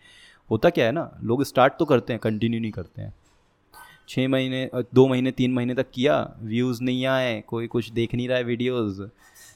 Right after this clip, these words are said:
डिस्करेज हो गए, "अरे यार, कोई नहीं देखता है, छट, नहीं करना, क्यों वा-, टाइम वेस्ट करूँ मैं?"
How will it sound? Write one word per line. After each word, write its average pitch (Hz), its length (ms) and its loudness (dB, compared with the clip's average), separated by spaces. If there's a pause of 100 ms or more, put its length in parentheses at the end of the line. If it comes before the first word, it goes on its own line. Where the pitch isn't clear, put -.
डिस्करेज 117 480 0
हो 123 100 4
गए, 120 180 4
"अरे 113 180 4
यार, 98 200 2
कोई 104 180 -2
नहीं 101 120 -2
देखता 98 240 -4
है, 95 80 0
छट, 113 180 2 (220)
नहीं 107 140 -4
करना, 98 260 -10
क्यों 113 240 -6
वा-, 104 180 -4
टाइम 101 160 -4
वेस्ट 98 220 -8
करूँ 92 200 -10
मैं?" 92 160 -14